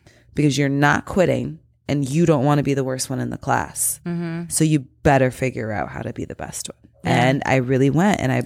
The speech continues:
Speaker 1: picked out a bunch of V H S's and a bunch of books because I didn't wanna be
Speaker 2: Mm-hmm.
Speaker 1: the weakest link.
Speaker 2: Mm-hmm.
Speaker 1: And so it's a talent and a skill that I have now that I rarely ever flex.
Speaker 2: Yeah.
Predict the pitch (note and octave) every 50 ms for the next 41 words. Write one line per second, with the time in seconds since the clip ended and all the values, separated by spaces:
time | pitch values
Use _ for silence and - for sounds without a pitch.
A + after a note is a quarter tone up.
0 | _ _ - - C#3+ - - C3+ C3 C3+ - C3 C3+ C3 - D3 D#3 D3 C#3+ C#3
1 | C#3 - C3+ C3+ B2+ - - - C#3+ D3 - - C#3 C3+ - A#2+ B2+ C3 - -
2 | D3 - C#3+ C#3 C#3 - - - - - - - _ _ _ _ _ _ _ _
3 | _ _ _ _ _ _ - - - B2+ - - C3 - F#2 C3 B2+ - C#3+ C#3
4 | C#3 - - - C3+ C3+ C#3 C#3+ C#3 C3+ B2+ - - C#3 C#3 D3 C3 B2+ - -
5 | - _ _ _ _ _ _ _ _ _ - F3+ F3 D#3 E3 F3 F3 F3 E3+ D#3+
6 | - - C#3+ C3 C#3 D3 C#3+ - C#3 B2 - - C#3 D3 F3 D3 - - - -
7 | F3+ F#3+ F3+ F3 F#3 F#3 F#3 F#3 F#3 F3+ _ - - - C#3+ C#3+ - - - D3
8 | C3+ C3 - - - - - D#3 D#3+ D3+ D#3 D#3+ - - C3+ C#3 C3 - - -
9 | D#3+ D#3+ D#3+ D#3 D3 C#3 C3+ D3 D3+ C#3 C3+ - C#3+ C#3 C#3+ C#3+ C3+ C#3 C3 B2+
10 | C3 B2+ B2+ B2+ B2+ C3+ C3 C3+ D3 D3 C#3 C#3+ C#3 C3 - - B2 C3+ B2+ C3
11 | C#3 C3 - - B2+ B2 C3+ F#3+ A#3+ - - - - - F3+ F#3+ F#3+ F#3 F3 E3+
12 | D#3+ D#3+